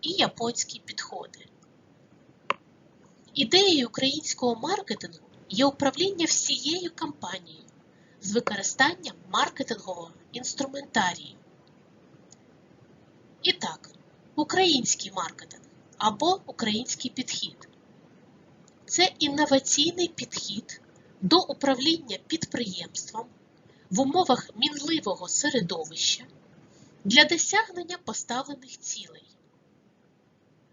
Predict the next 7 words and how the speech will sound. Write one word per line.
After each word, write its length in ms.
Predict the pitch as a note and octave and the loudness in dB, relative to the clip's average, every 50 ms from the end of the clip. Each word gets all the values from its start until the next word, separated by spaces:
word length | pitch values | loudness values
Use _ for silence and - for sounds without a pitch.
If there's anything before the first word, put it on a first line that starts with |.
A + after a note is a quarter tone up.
| _ _ - | _ _ -4
Водночас 760 | A3+ C4 E4+ F#4 - E4 D4+ - - - - F3+ - - - | 0 2 2 2 2 2 2 2 2 0 -6 -6 -10 -12 -8
всі 260 | - - - - F#4+ | -6 -4 -2 -2 -2
цілі 480 | G4+ - - - D#4 C4+ A3 G3 F3+ - - | -2 -2 -2 -2 -2 -4 -6 -8 -12 -10 -6
повинні 480 | B3 B3+ B3+ D4 C4+ A#3+ A3 G3+ - E3 | -6 -6 -4 -4 -6 -6 -6 -10 -12 -12
відповідати 800 | G3+ B3 - - C4+ B3+ - C4+ G3+ - A#3+ G#3 F#3 - - | -12 -12 -10 -8 -8 -6 -6 -4 -2 0 0 0 -2 -4 -8
стратегічній 880 | - - - - C4 C4 - D4+ - C#4+ D4 - - - - A3+ G#3+ G#3 | -10 -8 -6 -6 -6 -4 -4 -6 -6 -4 -2 0 0 0 0 -4 -8 -10
меті, 480 | F3 F#3 - - - - E3 E3 - | -12 -14 -14 -12 -12 -12 -12 -14 -18